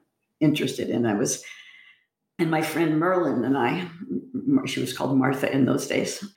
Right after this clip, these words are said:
Martha Wenner, and I had decided we were gonna try and rent a house in Muir Beach, and we re-, were developing these, I, these trust games to try and give people a sense of what a psychedelic experience might open for you, but without psychedelics.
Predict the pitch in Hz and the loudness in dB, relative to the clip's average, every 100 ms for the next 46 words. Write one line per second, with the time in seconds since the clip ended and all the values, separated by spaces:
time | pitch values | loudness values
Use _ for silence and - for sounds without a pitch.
0 | _ 151 151 156 147 143 202 - - _ | _ 2 4 2 2 2 0 -4 -18 _
1 | - 156 143 151 170 147 151 147 151 147 | -4 -2 0 0 0 0 0 2 2 2
2 | 156 156 139 135 - - 147 131 139 202 | 2 4 4 2 -2 -4 2 4 4 4
3 | 208 156 147 - - - 135 147 151 135 | 4 4 2 0 -6 -2 2 2 2 -2
4 | 135 147 147 147 156 147 147 143 143 151 | -2 0 2 2 0 0 0 2 2 2
5 | 156 143 147 139 139 135 - _ - 143 | 0 2 2 4 2 0 -2 _ -2 -2
6 | - - 208 208 - - - - - - | 0 0 0 0 -2 -2 -2 -4 -6 -10
7 | - - _ _ 156 - 190 151 147 185 | -12 -20 _ _ -6 2 4 6 6 4
8 | 185 208 - 151 151 - 165 165 - 143 | 6 2 4 2 2 2 2 2 0 0
9 | 139 131 _ _ _ _ _ _ _ 165 | 0 -4 _ _ _ _ _ _ _ 0
10 | 165 - 165 156 147 147 147 - - - | 0 2 2 2 2 2 2 -2 -8 0
11 | 151 143 - 139 - 262 262 196 - 143 | 2 2 2 0 4 2 4 0 0 2
12 | 139 135 - 131 143 - 135 131 131 135 | 2 2 -4 -2 -2 2 0 0 -4 -4
13 | 123 | -6